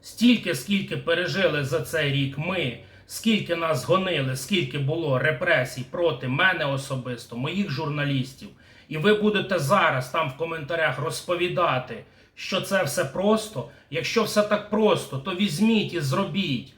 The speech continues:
а не пишіть в коментарях просто йому. Сидить на дивані, в нього просто. То не сиди, роби, вивчи, зніми відео,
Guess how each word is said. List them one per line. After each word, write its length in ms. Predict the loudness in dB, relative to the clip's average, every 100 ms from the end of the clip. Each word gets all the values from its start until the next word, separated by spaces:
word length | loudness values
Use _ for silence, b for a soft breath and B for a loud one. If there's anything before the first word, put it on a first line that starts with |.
| B B
а 100 | -4
не 120 | -4
пишіть 480 | -2 -2 2 2 0
в 60 |
коментарях 760 | -4 -6 -6 -2 2 2 2 -2
просто 500 | 0 2 0 -2 -4
йому. 420 | -2 -4 -8 -12 -6
Сидить 380 | -2 2 2 0
на 80 |
дивані, 560 | 0 0 2 4 2 -2 -2
в 40 |
нього 240 | 0 2
просто. 640 | 0 0 2 0 -2 -12 -20 b b _
То 100 | 2
не 140 | 4
сиди, 600 | 4 0 0 2 4 4
роби, 680 | 4 2 2 0 -2 -2 -6 -12 _ -2
вивчи, 840 | 4 6 6 4 0 -6 -6 -8 -10
зніми 460 | -4 4 6 6 2
відео, 840 | 0 0 0 0 -2 -2 -4 -6